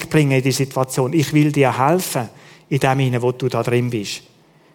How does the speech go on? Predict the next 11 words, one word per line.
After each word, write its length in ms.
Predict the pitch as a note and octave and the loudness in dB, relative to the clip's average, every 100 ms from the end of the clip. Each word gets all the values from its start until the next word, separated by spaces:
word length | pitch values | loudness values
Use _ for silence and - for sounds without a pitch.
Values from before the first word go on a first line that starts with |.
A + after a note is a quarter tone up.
| - | -6
Selbstverschuldet 840 | - C#3 E3 - D#3+ E3+ D#3+ D#3 | 0 2 0 -2 2 2 4 2
oder 120 | D3 | 2
nicht 220 | D#3 F3 | 2 0
selbstverschuldet. 760 | F3 D3+ D3 - C#3 B2 A2 A#2 | 2 0 0 -2 -2 -2 -2 -4
Krisen 380 | - D3 D3 D3+ | 2 4 4 0
können 180 | C#3+ | 0
ja 100 | C#3+ D3 | 0 0
da 100 | C#3 | 2
beides 400 | D3 E3 E3 - | 4 4 4 2
hervorgerufen 800 | C3 C3+ C3+ C3+ C3 A#2+ - A#2+ | 0 -2 -4 -4 -2 -2 -2 -8
werden. 360 | A2 A2 A2+ | -8 -10 -14